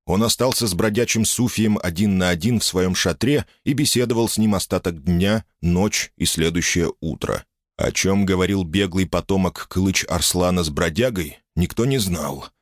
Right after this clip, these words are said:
Однако все понимали, что это ненормально,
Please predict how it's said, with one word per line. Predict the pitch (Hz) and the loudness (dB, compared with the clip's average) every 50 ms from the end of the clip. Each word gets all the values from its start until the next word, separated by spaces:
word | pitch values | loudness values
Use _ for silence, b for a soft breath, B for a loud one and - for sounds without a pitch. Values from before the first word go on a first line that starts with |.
| _ _ _ _ | _ _ _ _
Однако | - 90 90 107 160 175 - 151 | -2 0 2 2 0 0 0 -2
все | 147 - - 143 | 0 0 0 0
понимали, | - - 117 117 101 101 110 113 110 110 | 0 2 2 2 2 2 2 2 2 2
что | 101 - - 104 95 | 0 0 0 0 0
это | 95 - 95 | 0 2 2
ненормально, | 98 101 104 104 98 92 85 78 73 69 71 71 71 69 - | 2 4 2 2 2 0 0 -2 -2 -4 -4 -4 -6 -6 -8